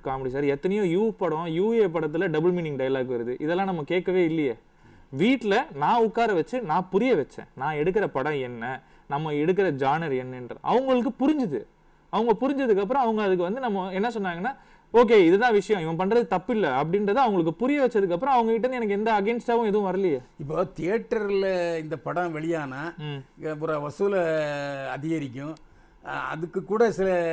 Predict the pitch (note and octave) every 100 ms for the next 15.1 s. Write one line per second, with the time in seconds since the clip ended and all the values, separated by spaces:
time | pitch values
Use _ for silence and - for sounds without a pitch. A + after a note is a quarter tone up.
0 | D#3+ D3+ C3 E3 F3 D3+ E3 D#3 D3+ D3
1 | D#3+ C#3+ C#3+ C#3 B2+ C3 C#3 C#3 C#3 C3
2 | A#2 A#2 A#2+ B2 A2+ A2 - _ - -
3 | - A#2 A#2 B2 F#2+ _ - _ - G#3
4 | F#3 A#2+ G2+ - - B2+ F#3 A3+ G3+ G3
5 | F3 E3+ D#3+ E3+ E3+ D#3+ E3 E3 E3+ E3+
6 | D#3 D#3 D#3 D#3+ D3+ E3 C3+ - A#2+ A#2
7 | G#2+ A2+ A#2+ A#2+ F3+ F3+ E3 C#3+ C#3 F#3+
8 | C#3+ - C#3+ E3+ F#3 B2+ D3 - _ _
9 | _ _ _ _ - A#3 B3+ C#3+ D#3+ G#3
10 | - _ _ _ - F#3 A3 B3+ F#3+ D3
11 | C#3+ C#3+ E3+ A3+ G#3+ F3 F#3 A#3 E3+ -
12 | D#3 D#3+ F3+ D3 B2+ C#3 C3+ A#2+ B2 C3
13 | C3+ B2 G#2+ G2 - D3+ C3+ D#3+ G#3 G3+
14 | E3 - C3+ C3+ D3 - D3 C#3+ C3 B2+